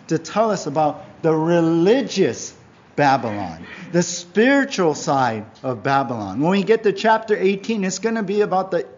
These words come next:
economic side to Babylon, the economy of Babylon, a one world economy,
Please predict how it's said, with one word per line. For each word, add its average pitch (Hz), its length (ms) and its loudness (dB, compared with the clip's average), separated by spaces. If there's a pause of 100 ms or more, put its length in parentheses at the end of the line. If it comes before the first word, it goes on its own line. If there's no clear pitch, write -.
(100)
economic 196 840 0
side 117 420 -2 (240)
to 147 100 -2
Babylon, 113 720 -2
the 135 100 -2
economy 202 680 -2
of 117 140 -2
Babylon, 113 500 -2 (160)
a 151 120 0
one 190 440 2
world 190 300 0
economy, 170 880 -2